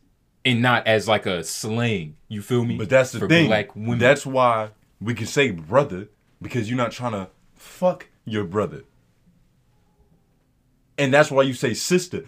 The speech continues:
Speaker 2: Like, sister's some shit you say to a female that you friends with. Y'all just cordial. It's not a sexual relationship.
Speaker 1: So what would you use?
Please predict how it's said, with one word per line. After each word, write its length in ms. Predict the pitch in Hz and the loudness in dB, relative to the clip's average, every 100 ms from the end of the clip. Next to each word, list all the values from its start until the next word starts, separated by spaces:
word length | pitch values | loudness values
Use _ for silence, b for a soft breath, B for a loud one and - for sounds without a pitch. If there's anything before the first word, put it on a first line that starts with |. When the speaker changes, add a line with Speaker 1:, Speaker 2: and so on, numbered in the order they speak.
| B | B
Speaker 2:
Like, 160 | 110 110 | -4 -2
sister's 420 | - 214 208 190 | 0 -2 -2 -6
some 100 | 170 | -4
shit 280 | 151 185 175 | -4 -4 -6
you 100 | 135 | -8
say 380 | - 147 151 151 _ _ _ _ _ _ | 0 2 2 -2 _ _ _ _ _ _
to 180 | - 131 | -6 -6
a 40 | |
female 640 | 117 143 151 139 120 113 127 _ _ _ _ _ _ _ _ _ _ 107 | -6 0 0 2 -2 -6 -12 _ _ _ _ _ _ _ _ _ _ -12
that 160 | 110 | -10
you 80 | 110 | -10
friends 540 | 104 - 151 151 151 - | -14 -4 0 0 0 -10
with. 260 | 82 _ _ _ _ _ _ _ _ _ _ _ _ _ - | -16 _ _ _ _ _ _ _ _ _ _ _ _ _ -2
Y'all 180 | 131 123 | 0 0
just 240 | 120 - | -4 -10
cordial. 640 | - 160 151 120 95 76 - _ _ _ _ _ - | -4 0 0 0 -6 -12 -16 _ _ _ _ _ -10
It's 160 | 127 | -4
not 180 | 131 120 | -2 -2
a 40 | |
sexual 640 | 117 - 151 147 123 120 107 | -4 -4 -6 -6 -8 -6 -6
relationship. 840 | 113 113 127 - 113 - - - _ _ _ _ _ _ _ _ _ _ _ _ _ _ _ _ _ _ _ _ _ _ _ _ _ _ _ _ _ _ _ _ _ _ _ _ _ _ _ _ _ _ _ _ _ _ _ _ _ _ 131 | -6 -6 -6 -8 -10 -10 -14 -16 _ _ _ _ _ _ _ _ _ _ _ _ _ _ _ _ _ _ _ _ _ _ _ _ _ _ _ _ _ _ _ _ _ _ _ _ _ _ _ _ _ _ _ _ _ _ _ _ _ _ -10
Speaker 1:
So 220 | - 135 | -2 0
what 180 | 131 135 | 2 0
would 160 | 123 | -2
you 80 | 113 | -4
use? 560 | 120 165 101 _ - | -6 -6 -8 _ -20